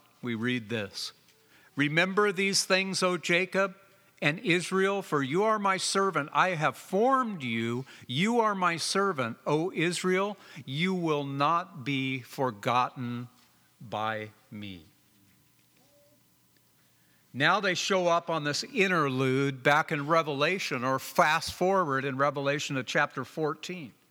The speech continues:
We saw them last on earth in chapter seven, right? They were sealed. They're, they're right in the midst of all that chaos and judgment that's going on on the earth during the seven-year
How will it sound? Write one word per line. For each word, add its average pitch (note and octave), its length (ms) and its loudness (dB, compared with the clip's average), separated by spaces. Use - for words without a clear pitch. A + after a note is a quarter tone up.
We D3 100 0
saw G3+ 300 6
them F3 320 0
last G3 460 4
on F3 340 0
earth G#3+ 400 4
in C#3+ 120 -4
chapter C#3+ 400 -2
seven, F3+ 400 -4
right? D#3+ 320 -2
They D3+ 100 0
were C3 140 -2
sealed. G3 580 0
They're, B2 220 0
they're C3 100 2
right F#3 260 2
in F3+ 100 -2
the D#3 80 -6
midst F3+ 480 0
of E3 120 0
all F#3 200 4
that D3+ 340 -6
chaos F#3+ 640 2
and C3 180 -8
judgment F#3+ 640 0
that's D3 220 -2
going F#3 280 2
on F3+ 200 2
on D#3 160 0
the D3 100 0
earth F3+ 240 0
during E3 280 0
the C3+ 100 -2
seven-year E3+ 640 0